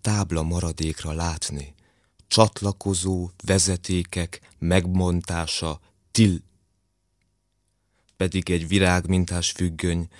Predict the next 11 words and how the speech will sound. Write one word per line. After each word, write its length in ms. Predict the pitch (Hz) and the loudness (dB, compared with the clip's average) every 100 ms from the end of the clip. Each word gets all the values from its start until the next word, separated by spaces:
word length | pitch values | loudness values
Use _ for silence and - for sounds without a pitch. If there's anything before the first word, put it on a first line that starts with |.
| - | -6
mit 200 | 120 139 - | -2 -2 -2
tehet 320 | 87 82 - | -4 -2 -4
arról, 540 | 80 82 80 78 76 - - - | -2 -2 -2 -4 -6 -10 -20 -6
hogy 160 | 87 85 | -4 2
miért 420 | 101 107 87 - | 4 4 0 -6
egy 200 | 78 76 | -8 -2
vakolatlan 760 | 95 - 87 80 - 78 76 | -2 -2 -4 -4 -4 -6 -6
tűzfal 600 | - 87 78 - - 73 | -4 -4 -2 -4 -4 -8
szűrődik 720 | 76 - 87 80 78 76 73 - | -6 -4 -4 -4 -8 -8 -10 -10
rajta 400 | 76 76 - 73 | -10 -10 -10 -12
át? 440 | 71 71 - - | -12 -16 -16 -20